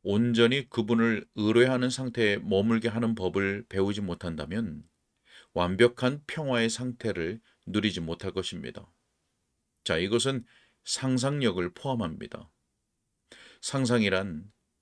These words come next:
아주 길들이기 어려운 야생 동물과도 같습니다.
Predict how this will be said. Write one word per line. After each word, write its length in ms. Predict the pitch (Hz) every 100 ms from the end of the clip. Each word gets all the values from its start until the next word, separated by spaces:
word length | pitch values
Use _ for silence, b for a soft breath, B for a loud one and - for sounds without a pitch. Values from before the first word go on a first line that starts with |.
| _ b
아주 340 | - 101 101 131 -
길들이기 800 | 120 113 117 107 95 107 113 117 _
어려운 500 | - 87 98 95 104 110
야생 420 | 82 85 95 82
동물과도 580 | 90 107 104 85 78 82
같습니다. 640 | 90 - - - - -